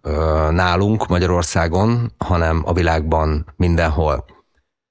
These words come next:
Én azt hiszem egyébként, hogy a covid volt az, ami kiugrasztotta ennek a módszernek is, meg a legtöbb biohacking módszernek is a lényegiségét, mondjuk így a, az árnyékból,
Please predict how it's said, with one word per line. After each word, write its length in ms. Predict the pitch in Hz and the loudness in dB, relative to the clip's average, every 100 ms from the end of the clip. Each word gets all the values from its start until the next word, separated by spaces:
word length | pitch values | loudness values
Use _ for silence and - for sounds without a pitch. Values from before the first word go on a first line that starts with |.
| _ _ - | _ _ -2
Én 140 | 101 | 0
azt 220 | 107 - | 0 0
hiszem 280 | 104 95 95 | 0 0 0
egyébként, 380 | 92 92 - 87 | 0 0 -2 0
hogy 100 | 87 | -2
a 60 | |
covid 340 | 85 98 92 85 | 0 0 2 2
volt 260 | 87 85 | 0 0
az, 140 | 92 87 | 0 0
ami 460 | 87 85 85 82 80 | 0 0 0 0 -2
kiugrasztotta 1200 | - 92 82 85 80 87 80 - 90 87 85 82 - | 0 0 2 0 -2 -2 -4 -2 0 0 -2 -4 -6
ennek 380 | 85 92 101 98 | -2 0 0 0
a 40 | |
módszernek 580 | 92 85 - 85 85 87 | 0 0 -2 -2 -2 -2
is, 160 | 85 | -2
meg 180 | - 80 | -2 0
a 420 | 82 82 82 82 80 | 0 0 0 -2 -2
legtöbb 320 | 92 - 85 | -4 -2 -2
biohacking 540 | 92 90 90 - 90 | 0 0 -2 -2 0
módszernek 600 | 85 85 - 85 85 80 | 0 0 -2 -2 -2 -2
is 200 | 85 - | -4 -2
a 300 | 82 82 82 78 - - - - | -2 0 -2 -6 -16 -20 -14 -4
lényegiségét, 1300 | 95 101 101 90 87 - 90 85 82 87 107 - - | 0 2 2 0 0 0 0 0 -2 -2 -2 -6 -4
mondjuk 300 | 80 82 78 | -2 -2 -2
így 160 | 85 82 | 0 0
a, 380 | 80 80 80 76 | 0 0 -2 -4
az 160 | 82 | -4
árnyékból, 920 | - 90 85 87 80 80 85 95 110 | -2 -2 0 -2 -2 0 0 0 -2